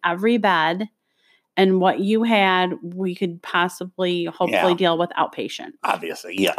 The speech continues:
Speaker 1: Obviously. So we lost a week. In that week, I had an intuitive thought to go to the grocery store. We already had toilet paper. We, I didn't
Speaker 2: Lots of it.
Speaker 1: Yeah, so we, we've been good with that.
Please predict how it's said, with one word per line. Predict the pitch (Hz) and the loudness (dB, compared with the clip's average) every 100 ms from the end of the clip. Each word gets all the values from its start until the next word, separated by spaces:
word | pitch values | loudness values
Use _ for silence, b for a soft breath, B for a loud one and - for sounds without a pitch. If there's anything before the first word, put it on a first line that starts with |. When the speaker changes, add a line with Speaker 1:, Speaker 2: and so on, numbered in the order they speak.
| - | 2
Speaker 1:
Obviously. | 185 131 117 - 50 - _ B B B B B B | 2 0 -2 -6 -12 -16 _ B B B B B B
So | - 240 208 190 190 180 143 | -2 2 4 4 4 2 -4
we | 190 | -6
lost | 180 175 220 - | -4 -2 -4 -6
a | 302 | -6
week. | 190 151 - - - - | -4 -6 -8 -12 -20 -6
In | 220 240 | -2 0
that | 285 247 | 0 -2
week, | 202 202 190 - - _ _ _ _ 190 | -4 -4 -4 -8 -20 _ _ _ _ -2
I | 202 | 0
had | 220 202 196 | 2 2 2
an | 196 | 0
intuitive | 214 - 294 285 254 233 | 0 0 2 2 2 -2
thought | - - 220 254 - - - | -8 0 2 4 2 -6 -14
to | 208 | -12
go | 180 196 208 | -2 0 2
to | |
the | 262 | 2
grocery | 269 220 214 220 | 2 2 0 -6
store. | - - 180 165 165 240 240 _ _ _ _ | -6 -2 0 0 -2 -4 -10 _ _ _ _
We | 247 | 0
already | 277 240 | 2 2
had | 196 170 147 | 0 -4 -4
toilet | - 156 127 | -8 -12 -12
paper. | - - - - - | -16 -20 -18 -16 -8
We, | 185 - | -8 -2
I | 175 | 2
didn't | 175 | 4
Speaker 2:
Lots | 135 135 - | 6 4 2
of | 95 | 2
it. | 87 - - | 2 -2 0
Speaker 1:
Yeah, | 190 151 98 - | 2 2 0 -2
so | - 180 | 0 0
we, | 175 196 | 2 4
we've | 180 196 | 4 4
been | 185 | 4
good | 180 165 | 4 2
with | 139 - | 0 -4
that. | 120 - | -6 -6